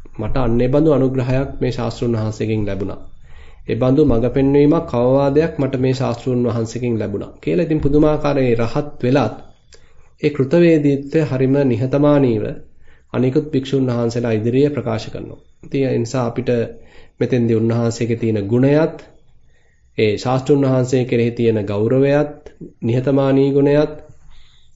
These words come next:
බුදුරජාණන් වහන්සේගේ තීච්ච ඒ ශා-, තමන්ගේ ශ්‍රාවකයන් කෙරෙහි පැවැත්-, පවත්වපු ඒ කරුණාවන්ත අනුකම්පා සහගත තත්ත්වයක් මේ වගේ තැන් කීපයක් අපිට මේ සූත්‍රය තුලින් තවදුරටත් මතු කරගන්න පුළුවන්.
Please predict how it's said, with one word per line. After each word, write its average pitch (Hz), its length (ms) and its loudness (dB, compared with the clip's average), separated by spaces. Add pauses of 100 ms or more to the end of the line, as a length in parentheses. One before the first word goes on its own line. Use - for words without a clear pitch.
(340)
බුදුරජාණන් 156 360 4
වහන්සේගේ 147 500 4
තීච්ච 139 340 -2 (120)
ඒ 131 220 2 (460)
ශා-, 123 260 -8
තමන්ගේ 123 400 -2
ශ්‍රාවකයන් 131 600 0
කෙරෙහි 123 260 -2
පැවැත්-, 120 360 -4 (240)
පවත්වපු 120 540 -4
ඒ 117 200 4 (160)
කරුණාවන්ත 120 680 -2 (240)
අනුකම්පා 120 560 0
සහගත 107 380 -2
තත්ත්වයක් 147 440 -2
මේ 143 200 4
වගේ 131 300 2
තැන් 135 220 0 (140)
කීපයක් 127 480 0 (520)
අපිට 127 220 0
මේ 123 140 2
සූත්‍රය 127 400 -2
තුලින් 135 300 0
තවදුරටත් 113 480 0
මතු - 200 -10
කරගන්න 117 340 0
පුළුවන්. 143 360 2